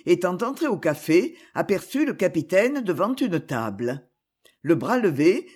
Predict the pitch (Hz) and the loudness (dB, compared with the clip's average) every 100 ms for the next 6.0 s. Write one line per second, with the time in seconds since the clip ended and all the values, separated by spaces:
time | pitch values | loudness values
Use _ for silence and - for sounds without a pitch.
0 | _ - 202 165 165 240 311 277 - 165 | _ 2 2 2 -4 -4 -4 -4 -2 -4
1 | 196 196 214 202 135 196 277 240 - 185 | -2 -4 -2 -2 -2 -4 -6 -8 -8 -4
2 | 139 127 151 233 - 190 143 135 175 262 | -2 0 -2 -2 -4 -6 -4 -4 -4 -4
3 | 226 160 - 143 117 120 117 160 143 _ | -4 -6 -6 -8 -6 -6 -10 -12 -14 _
4 | _ _ _ _ _ _ - 196 - 247 | _ _ _ _ _ _ -4 -4 -2 -2
5 | 311 226 202 196 151 139 135 180 254 | -2 0 -2 -2 0 2 4 2 0